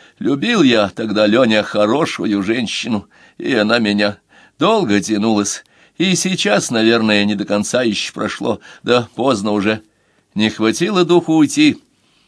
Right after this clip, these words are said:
а надо было. Дурак я был, и никогда себе этого не прощу. Боялся,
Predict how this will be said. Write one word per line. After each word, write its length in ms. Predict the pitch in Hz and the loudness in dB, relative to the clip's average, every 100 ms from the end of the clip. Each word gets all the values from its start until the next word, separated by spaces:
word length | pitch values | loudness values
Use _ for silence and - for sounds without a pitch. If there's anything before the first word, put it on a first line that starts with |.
| - | -14
а 180 | - 117 | -8 -2
надо 360 | 110 135 110 | 0 0 0
было. 320 | 107 113 101 - _ _ - | 2 2 0 -4 _ _ -6
Дурак 680 | 151 185 156 139 170 156 - | 0 2 2 4 2 0 -4
я 120 | 131 | -4
был, 240 | 117 107 - _ - | -2 -4 -8 _ -4
и 200 | 117 127 | 2 4
никогда 560 | 127 127 127 120 135 196 | 4 2 0 0 2 2
себе 280 | - 156 | 0 -4
этого 200 | 156 147 | -4 -4
не 120 | 143 139 | -4 -4
прощу. 520 | 123 120 - 131 - - | -4 -6 -6 -8 -8 -8
Боялся, 600 | - 98 113 - - - | -2 2 4 2 0 -10